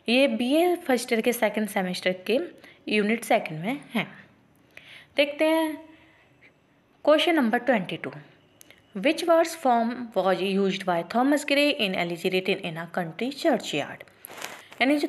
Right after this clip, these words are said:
थॉमस ग्रे एक राइटर हैं, इन्होंने Elegy Written in a Country Churchyard में किस वर्ड्स का यूज़ किया है? तो इसके ऑप्शन देखते हैं। ए है कॉपलेट, बी टिरजा रिमा, सी क्विट्रेन और डी राइम रॉयल।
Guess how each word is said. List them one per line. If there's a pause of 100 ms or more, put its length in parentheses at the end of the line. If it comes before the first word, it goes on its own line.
थॉमस
ग्रे
एक
राइटर
हैं,
इन्होंने
Elegy (120)
Written
in
a (100)
Country
Churchyard
में (120)
किस
वर्ड्स
का
यूज़ (120)
किया
है? (1300)
तो
इसके
ऑप्शन
देखते
हैं। (120)
ए
है
कॉपलेट,
बी
टिरजा
रिमा,
सी
क्विट्रेन
और
डी
राइम
रॉयल।